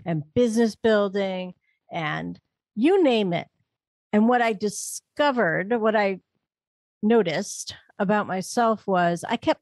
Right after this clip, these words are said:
telling myself, "Well, once I practice that thing, or I do more of this thing,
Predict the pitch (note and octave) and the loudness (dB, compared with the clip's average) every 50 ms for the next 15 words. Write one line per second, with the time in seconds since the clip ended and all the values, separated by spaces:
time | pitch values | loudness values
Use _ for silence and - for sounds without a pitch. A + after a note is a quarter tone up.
0 | _ _ _ - - C#4 C#4+ D4+ D4 C4+ A3+ F#3+ F3 E3+ E3+ D#3+ - - F3+ D#3+ | _ _ _ -6 -2 0 2 2 4 2 2 2 2 0 0 -2 -2 -2 0 0
1 | D#3+ E3 E3+ - _ _ _ _ _ _ _ _ B3 B3 A#3 A3+ G#3 G3+ G#3+ B3+ | 0 0 -2 -4 _ _ _ _ _ _ _ _ 0 0 0 0 -2 -4 -2 0
2 | D4+ F4+ A4 G#4 - - A#3 - G#3+ G#3 G3+ G#3 G#3 G3+ - _ _ _ - - | 0 0 0 -4 -8 -10 -10 -6 -4 -4 -2 -2 -4 -6 -8 _ _ _ -18 -18
3 | - - A#3+ A#3 A3+ A#3 B3+ B3 _ - A#3 G#3 - - - F3+ F#3 F#3+ F#3 F3 | -8 -4 -2 -2 0 -2 -4 -6 _ -6 -6 -6 -6 -10 -8 -4 -2 -2 -2 -2
4 | - _ _ - D#3+ D#3 C#3+ C#3+ C#3 C#3+ F3 G3+ G3 F3+ - C4 C4+ C4+ B3+ B3 | -6 _ _ -10 -8 -8 -6 -6 -4 -2 -2 -2 -2 -2 -2 0 0 2 2 4
5 | B3 A#3 A#3 A3 A3 - - G3 F3 E3 E3 E3 E3+ E3+ E3+ G#3+ A3+ A3 - - | 4 4 4 2 2 0 0 -2 -2 -2 -4 -6 -6 -2 0 2 2 0 -2 -6
6 | - - - E3+ D3 C#3 C#3+ D3+ E3 | -10 -6 -4 -4 -2 -4 -4 -6 -8